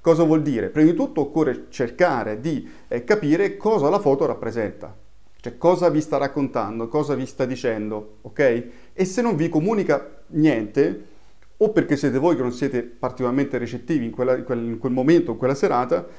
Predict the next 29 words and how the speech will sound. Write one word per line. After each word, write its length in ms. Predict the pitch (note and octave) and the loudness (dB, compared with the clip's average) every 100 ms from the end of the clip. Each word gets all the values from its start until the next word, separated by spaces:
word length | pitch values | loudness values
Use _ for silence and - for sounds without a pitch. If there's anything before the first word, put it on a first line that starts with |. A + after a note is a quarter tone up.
| - - | -10 -2
oppure 380 | - E3 F3 | 2 6 8
perché 360 | G3+ G3 D3+ C#3 | 8 6 2 0
magari 320 | B2+ B2+ C#3+ | 0 0 2
la 100 | C3 | 2
foto 360 | A#2+ D3+ C3 - | 2 2 2 -2
è 60 | |
un 100 | B2+ | -4
pochino 280 | B2+ B2 D3 | -6 -4 -2
debole 360 | C#3 B2+ B2+ A#2 | 0 -2 -2 -4
di 80 | A2+ | -4
contenuti. 640 | A#2 A2+ D#3 F#3 - G#2 - - - - - - - - | -8 -4 -2 -2 -4 -8 -14 -20 -20 -20 -20 -20 -20 -2
Quindi 240 | E3 C3+ | 2 2
prima 220 | A2 F#3 G#3 | 4 2 2
di 40 | |
tutto 300 | E3+ G#3 F3 | -2 -2 -2
occorre 680 | C#3+ - D#3+ B2+ G#2 - - | -2 2 2 2 -2 -8 -6
capire 680 | - G#3+ D3 G3 F#3+ - - | 2 2 4 2 2 -2 -10
qual 200 | - B2+ | 0 6
è, 280 | D#3+ A#2+ F#2+ - - - - - | 8 6 2 -12 -20 -20 -18 -8
eh, 380 | A2+ G#2+ G#2+ - - | -4 -2 -4 -10 -12
il 100 | C#3+ | -10
punto 280 | A#2 B2 A#2 | -4 -4 -4
di 100 | A2+ | -6
forza, 580 | C3+ E3+ F#3 F#3 F3 E3+ | 2 2 2 -2 -2 2
cosa 260 | C3+ A#2+ | 2 2
la 160 | A#2 B2+ | 0 0
foto 380 | - C3 C3 C3+ | 0 2 2 -2
sta 320 | C3 A#2+ A2 | -2 -4 -4
comunicando. 720 | - A2 A2 G#2 F2 D#2 - | -6 -8 -8 -10 -14 -14 -18